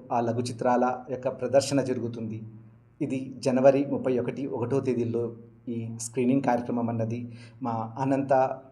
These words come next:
విద్యుత్ కళా వేదిక, ఆ, వేదికగా ఈ,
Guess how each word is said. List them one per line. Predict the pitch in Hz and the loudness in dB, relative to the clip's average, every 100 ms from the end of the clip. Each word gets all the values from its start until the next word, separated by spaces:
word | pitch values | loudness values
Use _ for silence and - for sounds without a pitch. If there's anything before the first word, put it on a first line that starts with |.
| - | -10
విద్యుత్ | 123 123 165 165 | -8 0 2 6
కళా | 143 135 | 8 8
వేదిక, | 127 123 - | 6 0 0
ఆ, | 107 - - - - _ - - _ _ - 117 | 0 -2 -16 -20 -20 _ -20 -20 _ _ -4 -2
వేదికగా | 113 131 139 143 120 110 - - - - 143 | 2 4 4 2 2 0 -2 -10 -16 -6 0
ఈ, | 139 131 | 0 0